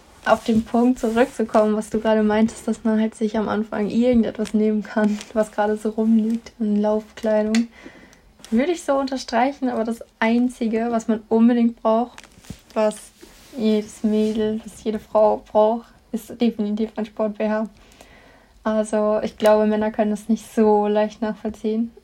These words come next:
aber man tut sich am Anfang so schwer, wenn man da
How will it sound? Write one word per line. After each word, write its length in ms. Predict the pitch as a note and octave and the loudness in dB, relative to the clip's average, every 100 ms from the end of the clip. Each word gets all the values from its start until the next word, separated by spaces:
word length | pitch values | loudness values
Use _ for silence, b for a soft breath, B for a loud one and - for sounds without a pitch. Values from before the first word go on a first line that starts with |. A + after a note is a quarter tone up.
| - | -8
aber 520 | G#3+ G#3 G#3 G#3 G#3+ - _ G#3+ | -4 -2 -2 -2 -2 -8 _ -4
man 140 | A3 | -2
tut 180 | A3+ A3 | -2 -4
sich 140 | A3 | -2
am 100 | G#3+ | 0
Anfang 320 | G#3+ A3 A3 | -2 -2 0
so 140 | G#3+ G#3+ | -2 -4
schwer, 460 | - G#3+ G#3+ G#3+ | -4 0 4 4
wenn 120 | G#3+ G#3+ | 2 0
man 180 | G#3+ | 0
da 360 | G#3 G#3 G#3 | 0 0 -2